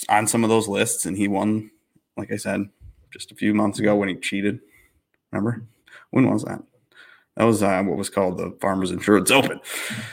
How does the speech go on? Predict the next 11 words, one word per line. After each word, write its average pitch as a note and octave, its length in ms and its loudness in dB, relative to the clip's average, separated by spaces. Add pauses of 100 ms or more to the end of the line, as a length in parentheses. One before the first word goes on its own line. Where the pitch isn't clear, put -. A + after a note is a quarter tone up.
(640)
All A#3 180 10
right, - 220 4
so - 440 6
Brooks B2+ 280 6
Koepka A2+ 440 0
does F#3 220 8
have C#4 120 8
a C#4 40 6
Q, D3+ 320 6
and, C#3 400 2
uh, C3+ 520 -2